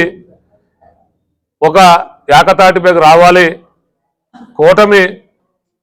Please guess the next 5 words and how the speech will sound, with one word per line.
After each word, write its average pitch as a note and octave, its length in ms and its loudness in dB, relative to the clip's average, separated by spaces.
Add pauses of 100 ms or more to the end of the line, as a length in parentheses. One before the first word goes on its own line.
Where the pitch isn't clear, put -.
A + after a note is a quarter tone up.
(160)
అభ్యర్థులు F3 540 0 (760)
మనం D#3 200 -2
అందరం F#3 300 0
ఒకటే F3 220 0 (120)
పార్టీ, E3+ 260 -2